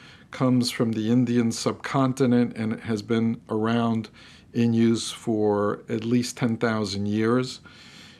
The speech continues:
in the East. The thing about curcumin, which is derived from turmeric, is that it's very poorly absorbable orally. So something has to be done to the curcumin so that it's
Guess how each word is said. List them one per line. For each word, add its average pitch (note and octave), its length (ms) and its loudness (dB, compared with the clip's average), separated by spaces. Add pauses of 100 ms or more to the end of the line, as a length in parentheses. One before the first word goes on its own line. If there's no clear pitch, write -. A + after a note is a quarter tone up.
(140)
in A2+ 140 -2
the A2 220 -2
East. C3 420 -2 (480)
The B2 100 0
thing F#3+ 180 2
about D#3 300 0
curcumin, G#2+ 680 0 (280)
which A2+ 320 -2
is A2 400 0 (360)
derived A#2 400 2
from G#2+ 200 -4
turmeric, B2 600 -2 (540)
is B2+ 260 0
that B2 240 4
it's A#2 200 0
very D#3+ 420 2
poorly D3+ 560 2
absorbable G#2+ 920 2 (140)
orally. A#2+ 540 2 (520)
So A2+ 580 2
something E3 440 0
has C#3 280 -2
to C#3 80 -10
be A#2+ 200 -2
done B2+ 420 0
to - 120 -4
the A2 100 -2
curcumin A2+ 680 -2
so G#2+ 180 -2
that G#2 220 0
it's - 240 -8